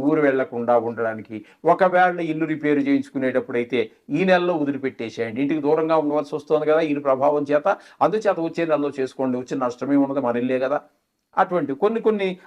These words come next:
అనివార్య కారణాలు అద్దీంట్లో ఉన్నా వాడు కావాలి నా కూతురు పెళ్ళి అన్నాడు, తప్పదు, కొన్ని తప్పనిసరి పరిస్థితులు చేయండి. తప్పించుకునే అవకాశం ఉన్న దగ్గర తప్పించుకోవడానికి ప్రయత్నం చేయండి. అవే కాకుండా ఈ సూర్య భగవానుడి యొక్క ఆదిత్య హృదయం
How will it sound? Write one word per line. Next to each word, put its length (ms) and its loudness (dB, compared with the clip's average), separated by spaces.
అనివార్య 400 4
కారణాలు 400 2
అద్దీంట్లో 420 0
ఉన్నా 180 0
వాడు 180 2
కావాలి 400 2
నా 100 -2
కూతురు 320 -6
పెళ్ళి 300 0
అన్నాడు, 260 -2
తప్పదు, 420 -2
కొన్ని 160 -2
తప్పనిసరి 600 -2
పరిస్థితులు 320 -2
చేయండి. 420 0
తప్పించుకునే 540 2
అవకాశం 420 0
ఉన్న 140 -2
దగ్గర 240 -6
తప్పించుకోవడానికి 640 -4
ప్రయత్నం 340 -4
చేయండి. 380 -8
అవే 220 0
కాకుండా 420 0
ఈ 60 0
సూర్య 220 0
భగవానుడి 420 0
యొక్క 160 -4
ఆదిత్య 360 0
హృదయం 300 0